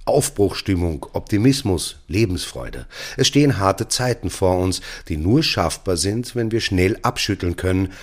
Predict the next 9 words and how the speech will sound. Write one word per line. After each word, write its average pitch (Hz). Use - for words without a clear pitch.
was 104
uns 85
das -
letzte 85
Jahr 64
gefesselt -
hat. -
Jede 160
Partei, 90